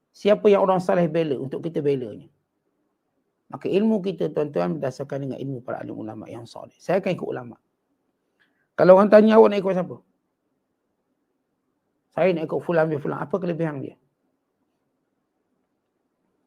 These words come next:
"Apa kelebihan dia? Siapa panduan dia?" Kalau ditanya pada saya, saya akan ikut pada ulama, orang soleh. Kerana saya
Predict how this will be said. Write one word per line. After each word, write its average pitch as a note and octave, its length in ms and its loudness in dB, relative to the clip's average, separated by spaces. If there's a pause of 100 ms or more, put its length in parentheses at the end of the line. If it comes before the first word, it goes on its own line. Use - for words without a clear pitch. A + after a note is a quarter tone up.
(580)
"Apa D3 160 -2
kelebihan F#3 400 2
dia? A#2+ 240 -10
Siapa E3+ 300 -2
panduan F3+ 420 -2
dia?" - 140 -18 (1400)
Kalau C#3 160 -6
ditanya G3+ 320 2
pada G#3 160 2
saya, G#3 140 0
saya G#3 180 2
akan F3+ 160 0
ikut - 100 -8
pada C#3 200 -8
ulama, A#2 340 -14 (240)
orang D3+ 240 -4
soleh. - 300 -16 (960)
Kerana E3+ 160 0
saya G#3 80 0